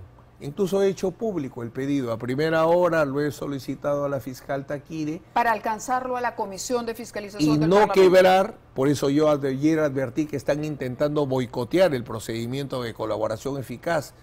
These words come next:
Speaker 1: Y no pensemos en Carilín López, sino que si se boicotee el procedimiento de colaboración eficaz, porque, por ejemplo, la fiscal dice, "Ya no quiero seguirlo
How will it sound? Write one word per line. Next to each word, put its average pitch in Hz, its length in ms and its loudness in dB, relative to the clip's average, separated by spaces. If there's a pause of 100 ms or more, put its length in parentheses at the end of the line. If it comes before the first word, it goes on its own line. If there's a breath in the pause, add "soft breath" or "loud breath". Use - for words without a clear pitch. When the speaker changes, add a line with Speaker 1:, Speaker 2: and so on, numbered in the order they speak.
(340 soft breath)
Speaker 1:
Y 165 100 -2
no 247 200 4
pensemos 208 520 0
en 147 120 -6
Carilín 156 440 -4
López, 226 440 -6 (280 soft breath)
sino 175 380 2
que 165 140 -2
si 123 320 -4
se 139 240 2
boicotee 135 800 2
el 147 120 2
procedimiento 135 720 -4
de 131 120 -4
colaboración 123 640 -2
eficaz, 147 460 -2
porque, 127 300 -2
por 120 140 -2
ejemplo, 151 240 0
la 139 120 4
fiscal 147 420 -2
dice, 143 300 -2
"Ya 156 160 4
no 175 180 4
quiero 180 360 4
seguirlo 165 600 2